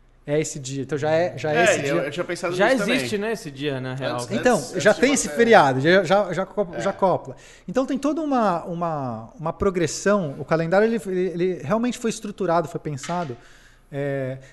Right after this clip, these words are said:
Speaker 1: como é que resolve a questão dos anos bissextos, se adiciona um segundo dia fora do tempo na sequência do outro, que não faz parte de mês
Speaker 2: Sim,
Speaker 1: nenhum.
Speaker 2: aí vira um feriado
Speaker 1: Chama sincro-,
Speaker 2: duplo,
Speaker 1: e aí vira um
Speaker 2: isso é
Speaker 1: feriado.
Speaker 2: legal
Speaker 1: Então, a
Speaker 2: pra
Speaker 1: cada
Speaker 2: caralho.
Speaker 1: quatro anos, a gente teria como se fosse um feriado duplo, que é um bom momento de você marcar épocas do ano. Então, digamos assim, todo Synchronian,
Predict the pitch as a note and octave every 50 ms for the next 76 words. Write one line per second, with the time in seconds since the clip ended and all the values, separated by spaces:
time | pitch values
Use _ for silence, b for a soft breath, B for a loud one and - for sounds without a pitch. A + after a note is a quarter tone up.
0 | B _ - G3+ G#3+ A3 G#3+ G#3+ G#3 F#3+ C#3 F3+ F3 C#3+ D#3+ F3 F3 E3+ E3 -
1 | - C#3+ - - E3 D#3 C#3 D#3+ D#3+ D3+ C3+ C3+ C#3 - - - C3+ C3 C#3+ C#3+
2 | C3+ C#3 - A#2+ - - C#3 C3 - - D3+ D3 D3+ C3+ - D3 B2+ C#3 D3+ C#3+
3 | C#3 B2+ A#2 C3+ C#3+ B2 - C#3 C3 C3+ C3 B2+ B2+ - B2+ B2+ C3 C3 C3 B2+
4 | B2 C3 B2 - - C3+ - - B2 - C3+ A#2+ B2+ C3+ C3+ - C#3+ C3+ B2+ D3
5 | C#3 - - C#3+ B2+ C3 C3+ C3+ C3+ C3+ C#3+ D3 C#3 B2+ B2+ C3 C3 G#2+ G#2 A2+
6 | - - A#2+ A2 E3+ D#3 D#3 D3 B2 - A2+ A2+ B2 B2 - - G2+ F#2+ - F3+
7 | F#3 F3 G3 G3+ G3 G3 G3+ G3 G3+ D#3 D3+ A3+ G#3+ - A3+ A#3 G#3+ D#3+ D3+ A#3
8 | B3+ B3 - G3+ F#3 D#3 D#3+ F#3 G#3 F#3 D3 C3 A#2 - E3+ D#3 C3+ D#3 E3+ -
9 | - F#3 F3 E3 F3+ E3+ - F3 E3 - E3+ - E3+ - - E3+ E3+ D#3+ D3 D3
10 | C#3 C3 D3 E3+ E3 - B2+ B B B B - G#3+ A#3 G#3 G#3 B3 C4+ B3 G3+
11 | G3+ A3 G3+ G3 F#3 F#3+ F#3 - G#3+ G3+ G3 G3 F#3+ - - G3 G3 G3+ - G3
12 | F#3 F#3+ F#3+ - G3+ F#3 E3 F#3 G3+ G3 G3 F#3 C#3+ C3 B B B - F#3+ F3
13 | F#3+ F3+ G#3 G3+ G3 G3 F#3+ - E3 - A3+ A#3 B3 - - G#3+ F3+ - - F#3
14 | G3+ G#3+ F#3+ D#3 C#3 B2+